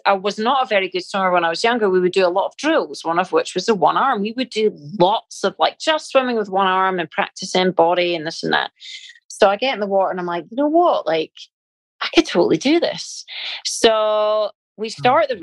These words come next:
Speaker 1: race, off I go. I'm like, "Fuck it," swim in one arm. And so I get through a mile, I come out the water. And of course, normally I'm in contention, right? I come out the water twelve minutes down off the lead.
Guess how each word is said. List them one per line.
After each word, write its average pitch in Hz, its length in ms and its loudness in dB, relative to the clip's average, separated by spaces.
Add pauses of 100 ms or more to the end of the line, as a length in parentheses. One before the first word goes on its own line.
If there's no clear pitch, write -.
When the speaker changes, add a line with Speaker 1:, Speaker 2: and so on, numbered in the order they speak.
Speaker 1:
race, - 460 -6 (100)
off 233 300 2
I 196 160 2
go. 160 600 -2
I'm 170 160 -2
like, 160 380 0
"Fuck - 400 -2
it," 156 280 0
swim 196 280 0
in 190 200 0
one 240 260 2
arm. 170 520 -2 (840)
And 185 540 2 (560)
so - 180 4
I 190 60 4
get 214 200 0
through 240 160 0
a 226 60 2
mile, 175 500 -2
I 175 60 -6
come 196 220 -2
out 214 160 0
the 196 100 -6
water. 156 540 0
And 165 180 0
of 165 100 -4
course, 202 240 0
normally 226 380 2
I'm 175 120 -2
in 170 140 -4
contention, 151 640 -4
right? 156 280 2
I 180 100 2
come 196 220 -2
out 185 140 0
the 165 60 -2
water 175 360 0
twelve 175 640 0
minutes 160 340 -8
down 147 320 0
off - 180 -4
the 147 100 2
lead. - 360 -4